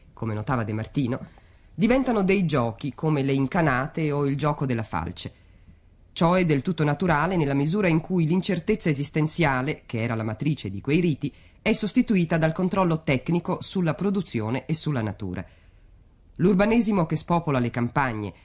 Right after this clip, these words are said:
e i nuovi mezzi di comunicazione che spezzano il secolare isolamento di alcune aree marginali e periferiche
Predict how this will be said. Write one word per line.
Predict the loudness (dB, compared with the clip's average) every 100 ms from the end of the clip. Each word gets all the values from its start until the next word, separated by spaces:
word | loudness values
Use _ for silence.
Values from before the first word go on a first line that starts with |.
| -16
e | 0
i | 2
nuovi | 4 4
mezzi | 4 2 2
di | 0
comunicazione | 2 2 2 0 -2 0 2 0
che | -2
spezzano | -4 -2 -2 0 -2
il | -2
secolare | -4 -2 0 2 0
isolamento | -2 -2 0 0 0 -2
di | -2
alcune | -2 -2 0 2
aree | 0 0 0
marginali | 0 -2 0 0 0 -2 -6
e |
periferiche | -6 -6 -2 -2 -2 -4